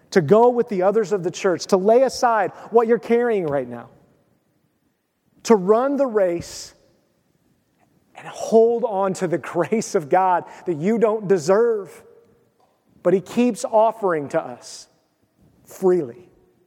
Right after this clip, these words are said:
Let's pray. Father, thank you for this morning. Lord, I thank you for the gift that you gave of the Lord's Supper.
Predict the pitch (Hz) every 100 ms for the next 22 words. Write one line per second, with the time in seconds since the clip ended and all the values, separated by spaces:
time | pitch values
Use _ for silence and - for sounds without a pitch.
0 | _ _ _ - 151 - 156 123 165 151
1 | 175 165 165 143 147 131 160 151 139 -
2 | _ _ _ _ _ _ _ _ _ _
3 | _ _ _ _ _ _ _ _ _ _
4 | _ _ _ _ _ _ _ 170 165 160
5 | 185 175 - 170 175 165 143 135 170 165
6 | - - - - - - _ _ _ -
7 | 170 160 170 147 160 156 143 - 156 151
8 | 135 - - _ - 147 143 139 131 143
9 | 120 -